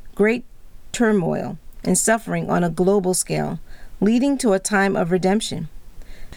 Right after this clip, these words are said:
That will be when Yeshua completes the mission of the restoration of everything, Tikkun Olam, and ultimately bring heaven to earth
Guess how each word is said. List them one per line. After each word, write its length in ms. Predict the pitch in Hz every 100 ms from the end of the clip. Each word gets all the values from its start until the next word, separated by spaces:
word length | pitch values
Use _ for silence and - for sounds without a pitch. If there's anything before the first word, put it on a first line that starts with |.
| - -
That 200 | 208 262
will 120 | 262
be 220 | 220 233 226
when 200 | 196 185
Yeshua 380 | 185 233 247
completes 400 | 254 233 240 214
the 100 | -
mission 460 | 180 185 196 208 202
of 340 | - 175 165 - - -
the 200 | 180 170
restoration 640 | 185 202 190 190 196 185
of 120 | 165
everything, 580 | - 175 175 151 151 156 - - - - -
Tikkun 600 | - 202 - 226 220 226 - -
Olam, 540 | 190 180 165 147 160 - - - - - -
and 160 | 185 -
ultimately 580 | 233 - 226 208 196
bring 280 | 190 196 185
heaven 320 | 208 233 240 240
to 120 | -
earth 360 | 175 165 -